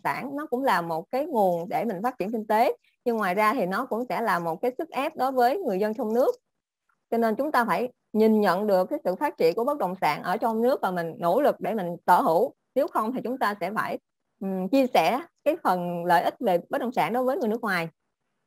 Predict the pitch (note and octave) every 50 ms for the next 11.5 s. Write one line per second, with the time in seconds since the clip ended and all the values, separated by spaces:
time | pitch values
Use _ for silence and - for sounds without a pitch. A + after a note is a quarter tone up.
0 | _ _ _ _ - - B3+ A3+ - A#3+ A#3 A#3 C4 D#4+ E4+ G4 G4 - D4+ D4
1 | C#4+ C#4 C4+ F4 F4+ A#3+ F#3 F#3 G#3 A3+ B3+ B3+ B3 G#3+ G3 E3+ _ _ _ _
2 | - C#4 F4+ - A3+ F#3+ F#3 G3+ - G3+ E3 D3 D#3+ C4+ D#4+ D4+ C4 C4 B3+ D4
3 | C4+ B3+ B3+ A#3+ A3+ G3+ F#3+ F3+ F#3+ A#3 A#3 B3 B3+ A#3+ A#3+ A#3+ A#3+ B3 C4 C4
4 | B3+ B3+ B3 - _ - - - A#3+ B3 A#3 G#3 G3 F#3 - _ _ _ _ _
5 | _ _ _ _ _ G3+ G#3+ G#3 G3+ G3 F#3+ F#3+ F3+ F3+ F#3 F#3 _ _ _ _
6 | _ _ _ D4 D4+ E4+ D4 D4 B3 B3 D#4+ C4+ D4+ - G#4 - D#4+ C#4 D4 D#4+
7 | C4+ C#4+ A#4 A4+ G4 A3 - _ _ _ _ _ _ _ _ _ _ _ _ _
8 | _ B3 A3+ C4 D#4+ F4+ E4+ - - C#4+ C#4 C#4 D#4 C4+ C4 A#3+ B3+ C4+ D#4+ F4+
9 | D#4 D4 D4 E4+ G4 - - _ - D4+ E4+ E4 A3+ F#3 E3+ F3 - _ C#4 D#4
10 | E4 D4 D#4 C4+ B3+ B3 A#3+ A#3 C4 C#4+ D#4 F#4 B3+ B3 B3 A#3+ A#3 A#3+ A#3 A3+
11 | B3 C4 C#4+ B3 A#3+ A#3+ B3 D#4 C5+ -